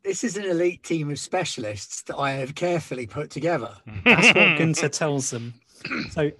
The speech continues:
Speaker 3: if you want to give rerolls, um, the good target for them is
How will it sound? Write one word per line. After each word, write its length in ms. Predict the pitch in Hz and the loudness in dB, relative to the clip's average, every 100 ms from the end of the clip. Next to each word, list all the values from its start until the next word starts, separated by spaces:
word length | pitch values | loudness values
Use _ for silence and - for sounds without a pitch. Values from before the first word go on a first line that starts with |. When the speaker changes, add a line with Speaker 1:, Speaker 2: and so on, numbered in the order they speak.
| _ | _
Speaker 3:
if 180 | 180 185 | -6 -2
you 80 | 196 | -2
want 180 | 185 180 | -4 -6
to 60 | 160 | -4
give 180 | 160 | -4
rerolls, 560 | 151 143 139 143 190 - _ _ _ _ _ _ | -2 -2 -2 -4 -8 -14 _ _ _ _ _ _
um, 380 | 139 135 135 127 _ | -2 0 -2 -4 _
the 120 | - 135 | -12 -6
good 240 | 147 156 | -4 -4
target 360 | - 143 139 135 | -2 -2 -2 -2
for 160 | 143 | -2
them 140 | 160 160 | -2 -6
is 340 | 135 120 117 | -6 -6 -10